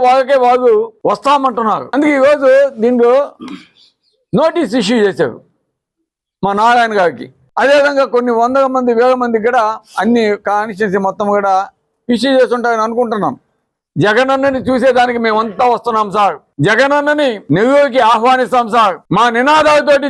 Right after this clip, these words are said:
జగనన్నని నెల్లూరులో మేము అభిమానిస్తూ, ఆహ్వానం పలుకుతాం సార్ అని ఈరోజు కుప్ప తెప్పలుగా మాకు ఫోన్లు వస్తా ఉన్నాయి. వాళ్ళందరినీ ఎవరు కట్టు-,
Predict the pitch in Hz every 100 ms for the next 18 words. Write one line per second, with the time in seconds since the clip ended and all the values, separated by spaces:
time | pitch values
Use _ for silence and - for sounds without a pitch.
0 | 240 254 277 285 285 269 208 _ - 202
1 | 262 285 277 254 196 - 190 240 220 190
2 | - - 170 208 269 277 277 185 269 226
3 | 190 - _ _ - 180 247 302 311 302
4 | 240 262 254 240 214 220 214 214 190 -
5 | _ _ _ _ - 170 220 233 220 226
6 | 220 262 233 202 208 202 240 226 208 175
7 | _ _ _ _ 165 196 185 123 190 208
8 | 190 180 175 156 127 - 202 233 285 330
9 | 320 285 320 302 302 311 302 277 254